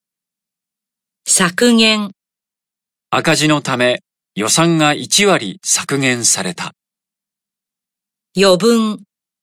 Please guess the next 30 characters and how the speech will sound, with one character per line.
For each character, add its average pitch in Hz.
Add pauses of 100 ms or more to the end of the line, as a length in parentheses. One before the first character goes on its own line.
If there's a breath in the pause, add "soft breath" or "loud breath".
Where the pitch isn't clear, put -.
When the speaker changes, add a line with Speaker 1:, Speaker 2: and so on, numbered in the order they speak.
(600)
Speaker 2:
こ 165
の 214
プ 220
リ 208
ン 196
ト 196
は 180
余 139
分 202
が 196
な 185
い 180
の 127
で、 107 (340)
な 107
く -
さ 185
な 214
い 226
よ 226
う -
に 156
し -
て 117
く -
だ 117
さ 120
い。 90 (1600)
Speaker 1:
余 233
地。 -